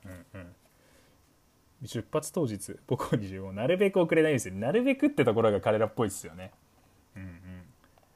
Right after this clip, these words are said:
普通ね、修学旅行とかってね、こういう旅のしおりとかには遅刻厳禁って書いてますからね。楽しみすぎて早く着きない、着きない。まあそうね、母校に早く着きすぎてもね、まあ、手持ち無沙汰になるしね、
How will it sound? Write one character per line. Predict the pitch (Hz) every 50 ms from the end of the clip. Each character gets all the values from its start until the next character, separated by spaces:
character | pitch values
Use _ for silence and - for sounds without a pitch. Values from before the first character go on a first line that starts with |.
| _
普 | - - - -
通 | - 208 214 220
ね、 | 208 220 190 123 92 87
修 | - - - - 156
学 | 165 170 165 -
旅 | 175
行 | 165 - 101 92 - -
と | 117
か | - - 101
っ |
て | - _ - 95
ね、 | 95 101 92 87 92 _ _ _ _ -
こ | - - 127
う | 120
い |
う | 117
旅 | - 127 131 131
の | 143 143
し | 139 -
お | 135
り | 131 131
と | 139
か | 113
に | 104 98
は | 92 92 95 101 104 107
遅 | - - -
刻 | - 151 135 156 143
厳 | 131 139 143 143
禁 | - 185
っ | 135
て | -
書 | 98
い | 90
て | 82
ま | 82 87
す | -
か | - -
ら | -
ね。 | - - - - _ _ _ _ _ _ _ _ _ _ _ - - -
楽 | 175 180 170
し | 185 180
み | 165
す | 175 202
ぎ | 170 135
て | 120
早 | - - 180 -
く | -
着 | - - -
き | - 151
な | 147 143
い、 | 139
着 | 139
き | - 151
な | 123
い。 | 104 101
ま | 104
あ | 104
そ | - 156
う | 127
ね、 | 117 120
母 | 117 165 190
校 | - 190 156
に | 135 123
早 | 143 139 127
く | -
着 | - -
き | - -
す | - 156
ぎ | 131 110
て | - 92
も | 90 90
ね、 | 98 98 90 - _ _ _ - - - - - _ _ _ -
ま | 127
あ、 |
手 | - - 143
持 | 139 143 147
ち | - - 147
無 | 143 151
沙 | 143 139
汰 | 123 104 98
に | 95 95
な | 101 101
る | 98 92
し | - - - 90 87 90 90 90 90 92
ね、 | 101 120 123 104 90 87